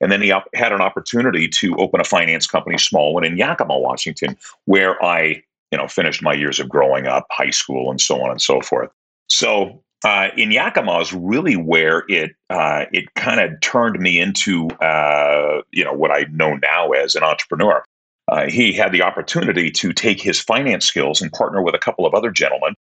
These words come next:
uh, in a car dealership. So, uh, they opened a Dodge, Mazda, Volvo franchise, or took one over.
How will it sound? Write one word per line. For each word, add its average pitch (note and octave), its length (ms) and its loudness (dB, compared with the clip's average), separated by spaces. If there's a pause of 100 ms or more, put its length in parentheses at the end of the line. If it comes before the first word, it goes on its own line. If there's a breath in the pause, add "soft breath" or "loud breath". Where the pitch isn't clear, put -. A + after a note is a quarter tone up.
(120)
uh, E2+ 260 0
in F#2+ 80 0
a F#2 60 -4
car C3 200 0
dealership. D#2+ 460 0 (640)
So, F#2+ 560 2
uh, D#2 720 2
they F#2+ 340 2
opened F#2+ 380 0
a D2+ 340 2
Dodge, F2 400 -2
Mazda, E2+ 380 0
Volvo F2 440 2
franchise, C2 800 -2
or E2+ 160 -2
took - 260 -2
one D2+ 180 2
over. D2+ 380 0